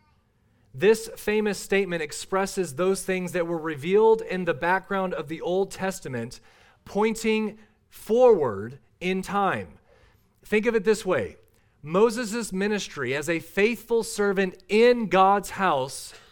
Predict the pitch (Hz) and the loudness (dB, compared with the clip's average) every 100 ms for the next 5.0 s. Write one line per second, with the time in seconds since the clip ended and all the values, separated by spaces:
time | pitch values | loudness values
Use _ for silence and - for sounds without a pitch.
0 | - - - - - 196 190 202 202 180 | -20 -20 -20 -18 -2 -2 2 2 4 2
1 | 131 233 - - - 214 196 143 101 85 | 4 2 2 -8 0 2 4 2 -4 -12
2 | 82 _ _ _ _ _ - - 233 247 | -18 _ _ _ _ _ -18 -2 0 0
3 | 220 170 104 82 - _ _ - 175 175 | -2 -4 -6 -10 -20 _ _ -6 -4 -2
4 | 175 226 262 254 220 220 220 - 165 | 2 2 2 0 0 2 2 0 -6